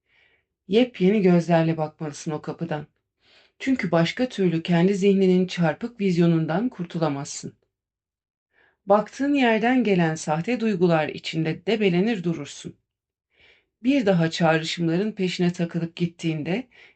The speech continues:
kendine bir soru sor. Burada, bu zamanda,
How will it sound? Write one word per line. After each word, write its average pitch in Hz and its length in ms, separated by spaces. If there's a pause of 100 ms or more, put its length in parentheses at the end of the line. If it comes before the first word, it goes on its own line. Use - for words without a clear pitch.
kendine 175 480
bir 175 120
soru 160 320
sor. 156 400 (580)
Burada, 170 560 (300)
bu 180 140
zamanda, 151 640